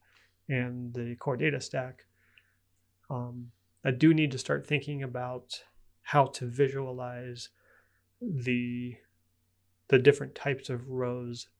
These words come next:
when they show up either on, like, a table view or in a more graphical view. For now, I just have, um, some different labels. So if it's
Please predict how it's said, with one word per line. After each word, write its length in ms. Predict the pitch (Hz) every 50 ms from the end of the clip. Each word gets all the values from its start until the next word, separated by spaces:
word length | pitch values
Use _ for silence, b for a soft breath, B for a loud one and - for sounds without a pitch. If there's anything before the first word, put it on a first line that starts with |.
| b b b b b b b _ _
when 120 | - 120
they 100 | 120 120
show 300 | 117 - - 139 127 123
up 220 | 123 123 - - - - - - _ _ -
either 260 | 131 120 123 120 123
on, 460 | 131 127 123 127 123 123 123 123 127 - _ _ _ _ _ _ -
like, 100 | 139 -
a 60 | 131
table 320 | - - 170 170 165 160
view 380 | 143 147 151 151 151 147 147 139 - b b b b b b b _
or 320 | - 147 131 127 123 127 123
in 100 | - 131
a 40 | 123
more 180 | 123 123 123 120
graphical 500 | - 135 123 123 120 - - - 127 123
view. 440 | 123 127 123 123 123 123 120 120 - b b b b b b b b b b b b _
For 140 | - 139
now, 260 | 131 127 127 131 131 127
I 80 | 123 123
just 180 | 120 120 -
have, 320 | - 135 127 123 120 - - 143 - _ _ _ _ _ _ _ _ _ -
um, 400 | 120 117 117 117 120 120 120 117 - _ _ _ _ _ _ _ _ _ _ _ _ _ _ _ _ _ _ _ _ _ _ _ _
some 180 | - - 147 143
different 280 | 139 143 - 135 127
labels. 460 | 123 120 123 127 127 139 143 139 - - _ _ _ _ _ _ _ _ _ _
So 460 | _ - - 139 123 120 123 123 127 151
if 140 | 151 139 -
it's 320 | 143 131 - - - -